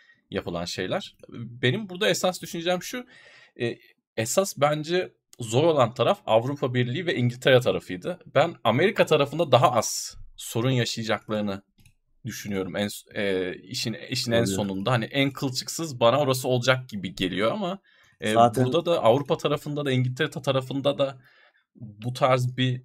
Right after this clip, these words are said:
Speaker 1: ibrenin Microsoft'a doğru dönüyor oluşu, e, bence artık sonlara yaklaşıyor gibiyiz. Yine süreç uzayacak, evet. Senin dediğin gibi itirazlar vesaire olacak ama
Speaker 2: Emir-, emiri olacak.
Speaker 1: Evet.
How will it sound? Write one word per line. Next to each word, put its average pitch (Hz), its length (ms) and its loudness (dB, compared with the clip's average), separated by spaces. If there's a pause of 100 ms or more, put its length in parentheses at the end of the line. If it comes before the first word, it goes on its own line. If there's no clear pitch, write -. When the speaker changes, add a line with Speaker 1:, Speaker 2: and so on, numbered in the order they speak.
(840)
Speaker 1:
ibrenin 127 380 0
Microsoft'a 123 720 -2
doğru 120 400 -2 (500)
dönüyor 127 280 2
oluşu, 165 600 -4
e, 110 60 -4 (600)
bence 107 280 -2
artık 98 320 -2
sonlara 98 360 -2
yaklaşıyor 107 420 0
gibiyiz. 107 460 -4
Yine 110 160 -2
süreç 117 280 -6
uzayacak, 110 360 -2
evet. 98 280 0
Senin 98 240 -4
dediğin 95 280 -6
gibi 95 200 -8
itirazlar 98 540 -2
vesaire 95 340 0
olacak 82 280 -8
ama 107 260 0
Speaker 2:
Emir-, 117 160 2
emiri 113 260 4
olacak. 104 320 4 (600)
Speaker 1:
Evet. 98 360 -6